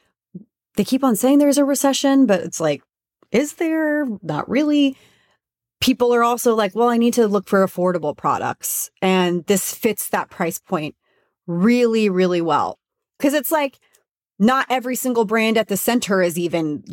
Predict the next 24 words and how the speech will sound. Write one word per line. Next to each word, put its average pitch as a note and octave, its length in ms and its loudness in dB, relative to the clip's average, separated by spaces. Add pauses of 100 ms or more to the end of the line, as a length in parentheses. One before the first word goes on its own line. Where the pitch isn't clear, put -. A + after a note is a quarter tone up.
going F3+ 360 0
gangbusters E3 640 -4
like E3 160 -2
this. D3+ 180 -2
I F#3 60 2
think, A#3+ 220 0
like, B3+ 180 -2
last G3 420 -2
year, F#3 220 2
Naturium F#3+ 720 0
made F#3+ 240 0
a D#3+ 60 0
hundred F3+ 440 0
million E3+ 380 0
dollars, - 720 -4 (160)
you F#3 140 2
know? E3 280 -2 (640)
That's G#3 160 -2
a G#3 80 -2
very G#3+ 220 2
hard G3+ 420 -2
thing F#3 160 2
to D#3 80 -4
do. F3 260 0